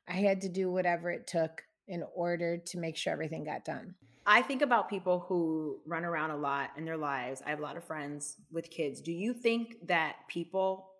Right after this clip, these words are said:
Speaker 2: reach out to people without kids? More so than people with kids. Be-,
Speaker 1: Oh,
Speaker 2: because
Speaker 1: so much so.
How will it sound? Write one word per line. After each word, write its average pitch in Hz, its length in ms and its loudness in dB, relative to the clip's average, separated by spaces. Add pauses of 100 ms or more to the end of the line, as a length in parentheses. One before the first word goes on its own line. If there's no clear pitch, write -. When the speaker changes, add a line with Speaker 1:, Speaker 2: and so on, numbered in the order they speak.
(220)
Speaker 2:
reach 175 240 -4
out 151 200 -2
to 170 60 -10
people 156 280 -6
without 147 400 -4
kids? 156 440 -6 (400)
More 165 220 0
so 151 260 -2
than 151 120 -6
people 151 300 -4
with 143 240 -6
kids. 151 380 -6
Be-, - 60 -20 (100)
Speaker 1:
Oh, 156 360 10 (200)
Speaker 2:
because 170 420 2
Speaker 1:
so 208 160 12
much 170 360 2 (100)
so. 135 60 -6